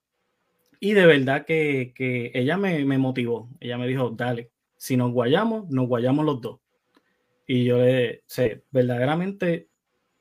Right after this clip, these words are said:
yo empecé este proyecto por ella. Lo comienzo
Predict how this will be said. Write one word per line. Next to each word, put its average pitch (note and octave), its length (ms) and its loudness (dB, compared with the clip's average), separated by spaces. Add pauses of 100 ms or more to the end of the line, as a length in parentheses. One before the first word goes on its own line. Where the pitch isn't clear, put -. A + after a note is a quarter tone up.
yo C3 180 0
empecé F#3 320 2
este G3+ 180 0
proyecto G#3 440 0
por B2+ 160 2
ella. A#2+ 320 2 (880)
Lo E3 260 4
comienzo G3+ 680 4